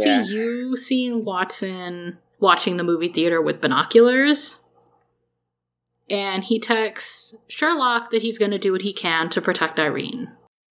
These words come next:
Speaker 1: Yeah.
Speaker 2: And then I think Maki and Kyogoku have sex.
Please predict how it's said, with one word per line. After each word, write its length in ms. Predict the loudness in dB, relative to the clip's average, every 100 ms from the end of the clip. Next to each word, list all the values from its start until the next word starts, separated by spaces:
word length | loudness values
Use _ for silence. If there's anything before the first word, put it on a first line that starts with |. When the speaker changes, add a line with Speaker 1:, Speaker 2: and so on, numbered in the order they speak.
| _ -2
Speaker 1:
Yeah. 480 | 4 6 6 4 0 _ _ _ _ _ _ _ _ _ _ _ _ _ _ _ _ _ _ _ _ _ _ _ _ _ 0
Speaker 2:
And 200 | 2 4
then 580 | 4 2 2 0 -4 -6 -2
I 120 | -2
think 340 | 0 0 0
Maki 480 | 0 0 0 2 2
and 160 | 2 2
Kyogoku 440 | 2 2 0 0
have 140 | 0 0
sex. 640 | -2 -2 -4 -6 -6 -8